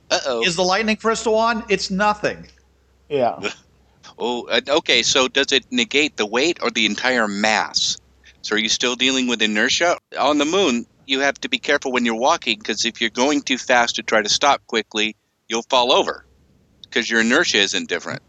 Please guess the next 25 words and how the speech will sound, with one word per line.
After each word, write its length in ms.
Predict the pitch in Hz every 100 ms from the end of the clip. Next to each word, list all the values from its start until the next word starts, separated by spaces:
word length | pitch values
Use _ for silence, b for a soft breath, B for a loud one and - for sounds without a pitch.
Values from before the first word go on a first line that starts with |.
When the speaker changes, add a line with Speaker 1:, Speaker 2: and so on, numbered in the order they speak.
| _ 92
Speaker 1:
Are 100 | 110
you 140 | 110
gonna 180 | 123 120
have 140 | 117
to 100 | 113
really 360 | 104 117 123 107 _ _
tug 260 | - 117 120
and 160 | 104 -
pull 320 | - 120 113
on 200 | 107 113
this 140 | 117 110
plane 320 | - 110 110
to 60 | 101
get 280 | - 110 104
it 160 | 87
moving? 580 | 95 117 143 123 95 80
Speaker 3:
If 80 | 170
you, 120 | 185 185
if 140 | 175
your 100 | 165
lightning 260 | 170 214 220
crystal 240 | 214 190
is 60 | 185
turned 280 | - 202 170
on, 440 | 185 185 139 156